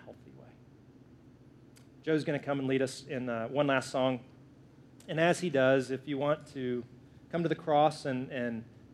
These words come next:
and maybe write out an emotion, this week our staff will take these and we'll pray over these. Um, maybe you just wanna write some things that you're feeling. Um,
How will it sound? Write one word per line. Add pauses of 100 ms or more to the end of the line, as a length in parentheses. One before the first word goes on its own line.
(140)
and
maybe
write
out
an
emotion,
this
week
our
staff
will
take
these
and
we'll
pray
over
these. (600)
Um, (120)
maybe
you
just
wanna
write
some
things
that
you're
feeling. (400)
Um,